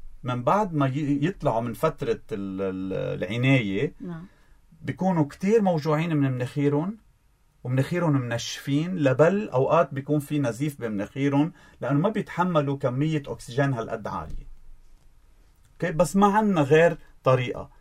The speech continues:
Speaker 1: الطريقة الوحيدة تو بوست، تند-، ندفش الخلايا يشتغلوا مزبوط،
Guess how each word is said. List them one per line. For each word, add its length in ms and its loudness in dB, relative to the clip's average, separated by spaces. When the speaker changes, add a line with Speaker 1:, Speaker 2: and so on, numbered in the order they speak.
Speaker 1:
الطريقة 380 2
الوحيدة 600 2
تو 180 -6
بوست، 400 0
تند-، 440 -2
ندفش 520 0
الخلايا 540 0
يشتغلوا 520 0
مزبوط، 580 0